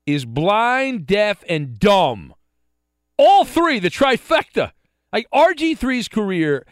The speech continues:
has been, the word is non-existent. He spent all of last season on a beach.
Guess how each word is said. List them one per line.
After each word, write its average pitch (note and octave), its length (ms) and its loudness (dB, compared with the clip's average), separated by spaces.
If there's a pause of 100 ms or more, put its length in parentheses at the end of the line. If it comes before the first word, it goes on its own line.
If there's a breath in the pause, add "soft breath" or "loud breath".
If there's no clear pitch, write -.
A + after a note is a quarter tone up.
(140 soft breath)
has F#3 200 -2
been, F3+ 400 -4 (540)
the E3+ 100 0
word C#4+ 280 0
is G#3 200 -4 (200)
non-existent. A#3+ 1400 -2 (480)
He B3+ 140 -4
spent C#4 340 -2
all D4 280 2
of C#4+ 80 -4
last A#3+ 320 0
season D3 540 -6 (840)
on A#3+ 180 2
a G#3 60 -2
beach. E3+ 680 -6